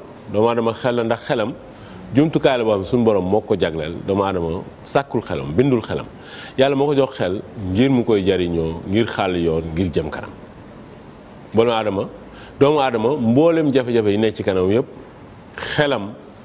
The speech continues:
saafara si fa la nekk. Doomu aadama bu jëfandikoo xelam rek, da ngay gis saafara yu bari day juddu. Xoolal lii xelu doomu aadama togg yëpp tey ba yekk ko.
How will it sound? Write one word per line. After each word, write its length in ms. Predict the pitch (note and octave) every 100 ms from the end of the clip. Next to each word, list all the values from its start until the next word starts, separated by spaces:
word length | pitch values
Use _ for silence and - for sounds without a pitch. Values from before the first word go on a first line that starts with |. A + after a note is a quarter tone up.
| - -
saafara 540 | - - A2+ A2 A2 G2
si 160 | F#2
fa 140 | F#2 F#2
la 80 | E2
nekk. 160 | D2+ - - - - - - - - - -
Doomu 140 | F#2
aadama 200 | G2+ G#2
bu 80 | G2
jëfandikoo 460 | G2 A#2 A#2+ G#2+ G#2
xelam 320 | - G2 E2
rek, 160 | D#2+ D2+
da 60 | F2
ngay 120 | F#2
gis 140 | E2+ -
saafara 340 | G2 G2 E2+
yu 80 | D#2+
bari 280 | F2 E2+ D2 -
day 120 | D2+ D2
juddu. 240 | D#2+ - - - - - - - -
Xoolal 260 | - D#3 D#3
lii 160 | C3+
xelu 260 | B2+ B2+ A#2
doomu 240 | G2 G2+
aadama 320 | F#2 F2+ F2+ E2
togg 220 | - F2
yëpp 220 | F2+ G2 -
tey 260 | E2 D2+ D#2+ - - - E2
ba 80 |
yekk 300 | E2+ F2 E2+
ko. 140 | D2+